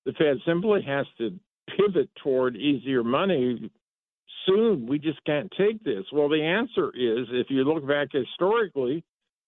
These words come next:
we go through many periods in which the markets are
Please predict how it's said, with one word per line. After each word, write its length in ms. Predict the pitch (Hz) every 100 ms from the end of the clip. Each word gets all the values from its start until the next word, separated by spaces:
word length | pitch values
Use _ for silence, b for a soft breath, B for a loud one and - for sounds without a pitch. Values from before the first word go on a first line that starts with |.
| _ _ _ 160
we 100 | 185
go 300 | 180 180 151
through 180 | 180 175
many 360 | 170 185 277 277
periods 560 | - 165 120 117 110 -
in 180 | 123 110
which 260 | 147 120 - - - _ -
the 120 | 127
markets 460 | 135 147 147 131 92 - - _ _ _
are 380 | 123 120 123